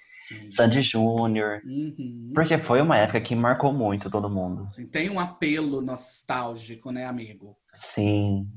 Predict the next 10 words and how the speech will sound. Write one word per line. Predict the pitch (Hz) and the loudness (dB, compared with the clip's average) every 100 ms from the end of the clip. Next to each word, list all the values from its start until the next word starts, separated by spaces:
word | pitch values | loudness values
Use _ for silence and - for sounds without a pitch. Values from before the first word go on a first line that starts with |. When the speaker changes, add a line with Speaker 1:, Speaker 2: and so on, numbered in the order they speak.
| - _ 143 | -16 _ -10
Speaker 1:
Uhum. | 123 | -2
Speaker 2:
Aham. | 113 113 92 92 143 175 - | -2 0 -2 -4 -8 -12 -14
Speaker 1:
É | 117 | -12
uma | 120 120 | -10 -10
época | 123 - | -12 -14
realmente | 127 131 131 127 139 | -10 -8 -8 -8 -6
muito | 127 120 | -8 -8
importante. | 139 135 170 110 104 90 - - _ _ _ _ _ _ _ - | -10 -10 -10 -10 -12 -10 -12 -14 _ _ _ _ _ _ _ -8
Speaker 2:
Sim. | 95 95 110 - _ _ _ _ - - - - - | -4 -4 -6 -14 _ _ _ _ -20 -20 -20 -6 0
Ok. | 302 - 110 113 - | 0 2 0 0 -4